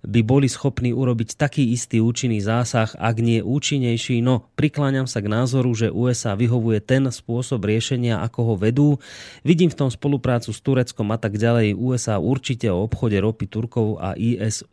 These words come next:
mali prehľad a má prehľad okrem iných, a, alebo teda aj o iných skutočnostiach.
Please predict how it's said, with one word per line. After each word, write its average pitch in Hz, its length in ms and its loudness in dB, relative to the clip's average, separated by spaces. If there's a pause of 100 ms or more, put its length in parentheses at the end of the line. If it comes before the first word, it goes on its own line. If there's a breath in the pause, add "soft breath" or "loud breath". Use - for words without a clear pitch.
mali 107 480 -2
prehľad 117 560 0 (480 loud breath)
a 95 240 0
má 110 320 4
prehľad 110 800 0
okrem 104 480 -6
iných, 110 720 -4
a, - 400 -4
alebo 110 240 0
teda 107 240 -2
aj 107 160 0
o 95 160 -2
iných 113 320 -2
skutočnostiach. 123 960 -2